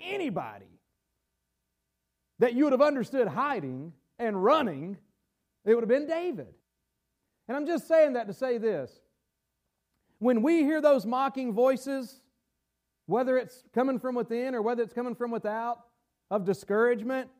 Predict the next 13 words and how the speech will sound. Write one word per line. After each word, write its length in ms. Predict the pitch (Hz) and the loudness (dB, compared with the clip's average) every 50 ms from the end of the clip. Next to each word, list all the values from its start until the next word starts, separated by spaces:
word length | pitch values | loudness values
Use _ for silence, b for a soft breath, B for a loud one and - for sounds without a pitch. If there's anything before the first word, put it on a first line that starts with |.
| _ _ _ _ _ _ _ _ _ _ _ _ _ _ _ _ _ _ _ _ _ _ _ _ _ _ | _ _ _ _ _ _ _ _ _ _ _ _ _ _ _ _ _ _ _ _ _ _ _ _ _ _
it's 80 | _ | _
kinda 280 | - 247 320 302 240 220 | -8 -6 -6 -6 -6 -4
easy 240 | 254 269 214 220 240 | -4 -4 -4 -4 -4
to 60 | 208 | -2
believe, 340 | 220 233 233 220 175 135 151 | 0 0 0 0 -2 -4 -6
isn't 220 | 190 214 240 254 | -8 -8 -8 -10
it? 120 | 254 240 _ _ _ _ _ _ _ _ _ _ _ _ _ _ _ _ _ _ - | -12 -14 _ _ _ _ _ _ _ _ _ _ _ _ _ _ _ _ _ _ -14
It's 140 | 202 196 - | -14 -12 -8
kinda 260 | 262 302 320 285 220 | -6 -6 -4 -6 -6
easy 400 | 208 240 269 277 269 233 202 262 | -6 -4 -4 -2 -2 -2 -4 -4
to 60 | 247 | -2
believe 320 | 226 240 226 214 175 139 110 | 2 4 4 4 4 0 -6
it. 220 | 117 - _ _ | -14 -20 _ _